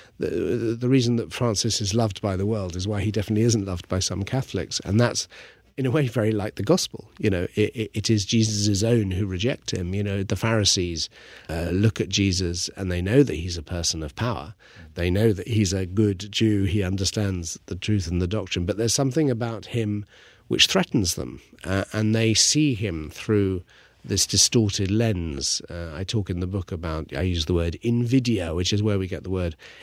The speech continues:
envy, but literally means a not seeing. You know, there was a kind of blindness when it came to looking at Jesus. And you can see that with some of the critics of the Pope.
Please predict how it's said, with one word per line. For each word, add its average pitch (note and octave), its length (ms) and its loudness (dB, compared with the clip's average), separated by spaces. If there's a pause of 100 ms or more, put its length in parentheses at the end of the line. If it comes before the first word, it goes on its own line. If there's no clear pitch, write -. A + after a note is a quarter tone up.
(140)
envy, A#2+ 340 2
but F2+ 180 -2
literally C#3 360 2
means G#2 240 2
a G2+ 80 0
not G#2 240 -2
seeing. F#2+ 420 2
You G2+ 80 0
know, G2 80 0
there G2+ 100 -2
was G#2 120 -2
a G#2 60 0
kind A2 180 2
of G#2 120 0 (280)
blindness A2+ 720 0
when F2+ 120 0
it F2 120 -2
came G2+ 300 2
to F#2 180 -2
looking G2+ 340 0
at F2 80 -2
Jesus. F2+ 400 -4
And G#2+ 160 0
you D3 220 4
can E3 100 -2
see A3 200 0
that F3+ 140 0
with C#3 140 0
some B2+ 180 0
of B2+ 60 0
the B2 80 -2
critics - 420 -6
of A2+ 100 -10
the G#2+ 60 -8
Pope. A2+ 320 -2